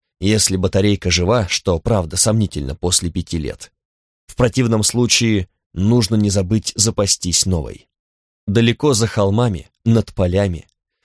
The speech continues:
с громким криком стаями взлетали чайки. Тарахтел мотор, и вздымались тучи пыли от пересохшей земли. Вот показалась верхушка водительской кабины.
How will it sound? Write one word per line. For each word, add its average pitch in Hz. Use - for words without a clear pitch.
с 98
громким 117
криком 131
стаями 127
взлетали 107
чайки. -
Тарахтел 135
мотор, 110
и 110
вздымались 117
тучи 127
пыли 131
от -
пересохшей 104
земли. 90
Вот 120
показалась 127
верхушка 120
водительской 110
кабины. 82